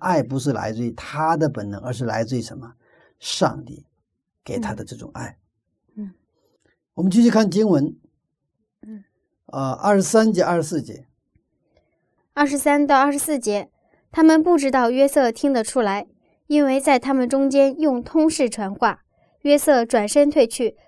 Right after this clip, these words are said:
Speaker 2: 哭了一场，又回来对他们说话，就从他们中间挑出西缅来，在他们眼前把他捆绑。
Speaker 1: 约瑟其实那个哥哥们悔-，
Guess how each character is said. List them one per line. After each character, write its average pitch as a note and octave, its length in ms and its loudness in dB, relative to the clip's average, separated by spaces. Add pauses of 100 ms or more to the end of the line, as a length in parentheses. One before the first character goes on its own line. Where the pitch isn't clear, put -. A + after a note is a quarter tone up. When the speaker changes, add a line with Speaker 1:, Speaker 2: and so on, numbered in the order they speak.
Speaker 2:
哭 E4+ 220 -2
了 C#4+ 120 4
一 A#3 80 0
场， A3 300 -6 (360)
又 E4+ 140 6
回 B3+ 200 2
来 A#3+ 160 2
对 C4 120 0
他 B3 140 0
们 A3 160 -6
说 A3+ 180 -4
话， G#3+ 280 -2 (360)
就 D4 220 2
从 A3+ 260 -8
他 C#4+ 160 0
们 B3 160 0
中 C#4 180 -2
间 C#4 260 2
挑 D4+ 260 0
出 C#4+ 160 -4
西 E4 220 -2
缅 B3 220 2
来， F3+ 240 -8 (320)
在 C#4+ 180 0
他 C#4 160 -2
们 C#4 120 2
眼 G#3 220 -2
前 A3 320 -4
把 G3 220 -4
他 A#3+ 160 -4
捆 A3+ 280 -6
绑。 A#3+ 240 0 (1600)
Speaker 1:
约 B3 240 6
瑟 A3+ 300 4
其 A3+ 160 -4
实 G3 200 -2
那 F#3+ 160 -4
个 E3 100 -2
哥 A3+ 200 2
哥 G#3 120 4
们 F#3+ 140 0
悔-， - 180 -14